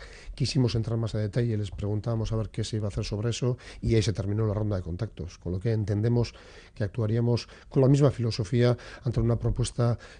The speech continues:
eh, de presupuestos. Si nos van a plantar encima de la mesa una propuesta, nosotros la traslada-, la estudiaremos en base a nuestros propios criterios y les trasladaremos, o les, sí, pues, nuestras propias propuestas o les preguntaremos a ver qué es lo que pasaría con una cosa u otra.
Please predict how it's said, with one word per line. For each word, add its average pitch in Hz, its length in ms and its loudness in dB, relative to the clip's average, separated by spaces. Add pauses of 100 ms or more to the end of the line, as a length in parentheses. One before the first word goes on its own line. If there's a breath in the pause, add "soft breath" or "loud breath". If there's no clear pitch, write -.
eh, 104 540 2
de 98 260 -2
presupuestos. 101 920 -4
Si - 160 -4
nos 110 160 0
van 127 160 4
a 113 100 0
plantar 110 480 -2
encima 107 300 -2
de - 20 0
la 107 60 0
mesa 107 200 -2
una 107 140 0
propuesta, 117 400 -4
nosotros 107 540 -4
la 113 260 2
traslada-, 113 580 0
la 117 220 4
estudiaremos 110 640 0 (340 loud breath)
en 113 120 -2
base 117 240 0
a 113 40 2
nuestros 110 280 -2
propios 117 340 -4
criterios 127 560 0 (300 loud breath)
y 110 100 -2
les 104 180 0
trasladaremos, 110 720 2 (280 loud breath)
o 113 120 -4
les, 104 380 -4
sí, 147 160 -2
pues, 104 360 -6
nuestras 120 440 4
propias 117 300 -4
propuestas 131 600 2
o 131 280 6
les 113 300 2
preguntaremos 113 720 0
a 113 40 0
ver 113 140 0
qué 127 140 2
es 113 80 2
lo 113 120 2
que 113 80 -2
pasaría 113 380 0
con 107 140 -4
una 113 120 -2
cosa 113 200 -2
u 107 100 2
otra. 98 260 -2